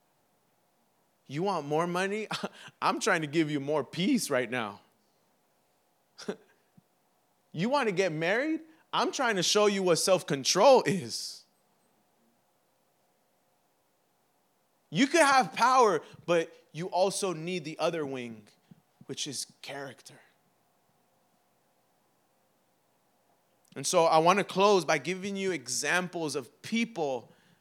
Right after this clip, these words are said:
that have done both. They have power and they have so many gifts, and at the same time, they have character.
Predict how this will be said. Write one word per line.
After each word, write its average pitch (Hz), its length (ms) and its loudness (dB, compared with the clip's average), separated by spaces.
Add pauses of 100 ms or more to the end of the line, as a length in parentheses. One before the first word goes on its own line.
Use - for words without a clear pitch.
(520)
that 156 140 2
have 143 280 -2
done 180 320 -4
both. 123 560 -6 (340)
They 175 160 -2
have 185 640 -2 (420)
power 233 680 2 (260)
and 165 240 2
they 185 100 2
have 190 220 0
so 220 340 2
many 220 260 0
gifts, 196 460 0 (280)
and 233 220 4
at 202 180 0
the 185 80 -2
same 226 400 0
time, 214 540 -2 (240)
they 190 100 0
have 170 340 -6
character. 185 760 -4